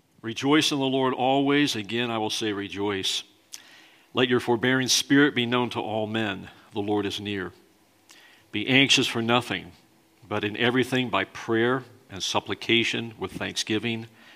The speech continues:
let your requests be made known to God. And the peace of God, which surpasses all comprehension, shall guard your hearts and your minds in Christ Jesus.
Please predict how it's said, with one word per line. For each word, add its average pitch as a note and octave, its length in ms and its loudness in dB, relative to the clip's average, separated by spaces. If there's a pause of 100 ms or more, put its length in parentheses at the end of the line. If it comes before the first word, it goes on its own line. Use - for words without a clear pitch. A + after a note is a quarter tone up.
(340)
let A2+ 280 2
your A#2 100 2
requests A2+ 400 0
be G#2 80 -6
made G2 220 -2
known G2+ 220 -4
to G2+ 120 -6
God. F#2+ 380 -4 (1120)
And G#2+ 100 -6
the - 140 -4
peace D#3+ 220 8
of A2 80 2
God, F#2 320 0 (200)
which G#2 160 -6
surpasses A2+ 540 0
all A#2 240 2
comprehension, G#2+ 840 -4 (540)
shall A2 200 0
guard A2+ 260 6
your G#2+ 140 2
hearts A#2+ 360 2
and A#2 80 -2
your A#2 100 2
minds G#2 360 0
in F#2+ 100 -8
Christ G2 320 -4
Jesus. F#2+ 480 -4